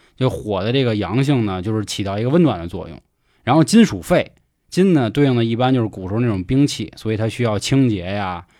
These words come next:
然后收敛这意思。水属肾，呃，木属肝，这大家清楚。然后就是土属脾，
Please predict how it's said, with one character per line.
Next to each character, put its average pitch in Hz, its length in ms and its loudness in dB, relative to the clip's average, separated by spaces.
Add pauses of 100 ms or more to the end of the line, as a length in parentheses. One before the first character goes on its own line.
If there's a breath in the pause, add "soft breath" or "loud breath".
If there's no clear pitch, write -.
(100)
然 95 140 -6
后 95 40 -6
收 160 160 0
敛 160 200 2 (160)
这 101 140 -6
意 92 200 -8
思。 82 140 -20 (340)
水 160 260 4
属 120 160 0
肾， 156 260 4 (600)
呃， 98 540 -4
木 151 220 4
属 98 200 -6
肝， 113 300 -2
这 104 120 -8
大 98 160 -6
家 98 80 -6
清 95 260 -8
楚。 92 220 -12
然 95 240 -6
后 113 100 0
就 101 160 -4
是 92 220 -8 (120)
土 101 300 -6
属 101 280 -6
脾， - 360 -14